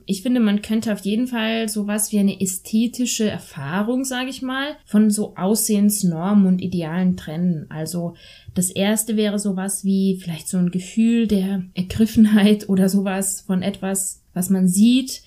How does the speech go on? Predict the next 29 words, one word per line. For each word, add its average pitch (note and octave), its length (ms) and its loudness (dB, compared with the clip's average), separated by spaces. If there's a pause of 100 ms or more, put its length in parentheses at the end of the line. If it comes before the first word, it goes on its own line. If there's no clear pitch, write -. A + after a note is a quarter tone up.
(120)
sei F3 200 -6
es F#3 100 -4
jetzt F3 180 -6
eine D#3+ 140 -8
Person, B3 580 0
die A3 80 -2
einem G#3+ 260 2
zum G#3+ 140 2
Beispiel G#3 280 0
ganz F#3+ 220 -4
viel G3+ 200 -2
bedeutet F#3+ 920 -2
oder F3 280 -4
vielleicht - 360 -10
auch F3 160 -10
ein F3 140 -2 (160)
klischeehafter F#3 960 2
so F3 200 -6
Sonnenuntergang C4 1300 2
<laughs> - 60 -10
oder F#3+ 260 4
vielleicht - 460 -6
ein E3 180 -10
Anblick B3+ 480 0
einer G#3 220 6
bunten C4 500 4
Masse D4+ 320 0
von A3+ 240 -4
Klimademonstrierenden F4 1400 0